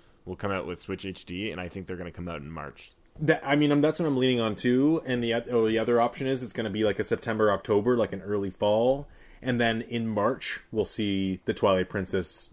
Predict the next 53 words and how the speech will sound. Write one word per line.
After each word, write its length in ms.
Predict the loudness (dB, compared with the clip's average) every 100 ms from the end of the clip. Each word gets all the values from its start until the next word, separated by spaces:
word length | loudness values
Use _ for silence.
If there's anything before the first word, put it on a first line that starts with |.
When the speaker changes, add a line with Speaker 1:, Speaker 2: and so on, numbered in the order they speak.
| -8
Speaker 2:
the 80 | -4
Wind 160 | -2 -2
Waker 300 | -2 -4 -6
pack. 400 | -6 -8 -10 -20 _ _
You 120 | -2
know? 180 | 0 -2
Speaker 1:
Yeah, 220 | -2 -4 -6 _ -20 -20
'cause 120 | -2
I, 60 | 4 4
I 140 | 4
was 100 | 2
just 100 | 0
thinking 160 | -4 -4
about 140 | -4
other 180 | -6 -8
sales, 320 | -6 -6 -6
but 80 | -6
I 60 | -8
think, 220 | -10 -12 _
you 80 | -12
know, 200 | -10 -10 -14 _ _ _ _ -18 -14
I'm 180 | -10 -6
betting 300 | 0 2 2
the 80 | -2
Mario 360 | 0 2 2 0
pack 260 | -4 -8
sold 260 | -8 -10 -10
crazy 300 | -10 -10 -8
well, 300 | -10 -8 -8
so 160 | -10 -12
I'm 260 | -10 -12 -14 -14
assuming 400 | -12 -10 -10 -10
the 80 |
Zelda, 400 | -10 -10 -8 -10 -12
they'll 140 | -10 -8
make 180 | -8
a 40 | -8
Zelda 260 | -8 -10
one 160 | -10 -12
too. 200 | -12 -12 -14 -20 _ _ 2
Speaker 2:
Yeah, 340 | 4 4 4
I 100 | 2
mean, 160 | 2 2
I, 160 | 2
I 40 | 0
can 100 | 0
also 220 | -2 -2
see 120 | -2
them 100 | -2
selling 260 | 0 0 0
them 140 | -2
individually. 840 | -4 -6 -2 0 0 -2 -4 -8 -14 _ -20
Um, 680 | -8 -2 0 0 -2 -4 -8